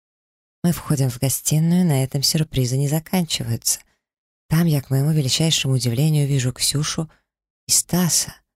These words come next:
Сестренка. Она бежит ко мне, а я к ней. «Слава богу, ты цела, Тая, узнала новости, чуть с ума не сошла». Обнимаю любимую сестренку, выдыхаю с облегчением, и она тоже, мы синхронно. «Тебя отпустили?»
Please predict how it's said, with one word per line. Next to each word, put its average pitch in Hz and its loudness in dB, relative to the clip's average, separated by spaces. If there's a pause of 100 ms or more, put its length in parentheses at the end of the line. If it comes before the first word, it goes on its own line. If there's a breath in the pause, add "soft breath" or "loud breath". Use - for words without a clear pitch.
(580)
Сестренка. - 0 (460)
Она 139 2
бежит 151 2
ко - -4
мне, 151 2
а - 2
я 143 0
к - -12
ней. 139 -2 (560)
«Слава 160 2
богу, 147 0
ты - -6
цела, 165 0
Тая, 151 0
узнала 151 0
новости, 160 0
чуть - -6
с - -2
ума 170 2
не 156 0
сошла». - -4 (1160)
Обнимаю 170 2
любимую 160 0
сестренку, 156 0
выдыхаю 156 -2
с - -6
облегчением, 143 -2
и 156 0
она 156 0
тоже, 143 -2
мы 151 -2
синхронно. 143 -4 (880)
«Тебя 185 0
отпустили?» - -4